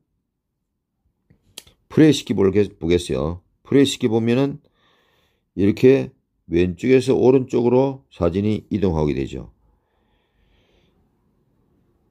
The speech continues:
자, 이와 같이 펜앤줌의 사용자 지정, 펜앤줌의 사용자 지정이란 이 메뉴를 이용해서 사진에 자기 마음대로 원하는 대로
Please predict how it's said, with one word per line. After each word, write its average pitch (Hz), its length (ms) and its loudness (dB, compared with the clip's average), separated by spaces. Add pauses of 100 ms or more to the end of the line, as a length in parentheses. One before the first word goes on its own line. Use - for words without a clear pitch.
(120)
자, 76 300 0
이와 135 200 6
같이 104 600 0 (600)
펜앤줌의 127 1200 0 (440)
사용자 131 880 2
지정, 120 500 -2 (420)
펜앤줌의 120 720 -2
사용자 120 760 2
지정이란 117 680 -2
이 107 180 -4
메뉴를 113 500 0
이용해서 90 760 0 (680)
사진에 104 500 0
자기 104 300 0
마음대로 92 500 0
원하는 101 340 -2
대로 107 460 2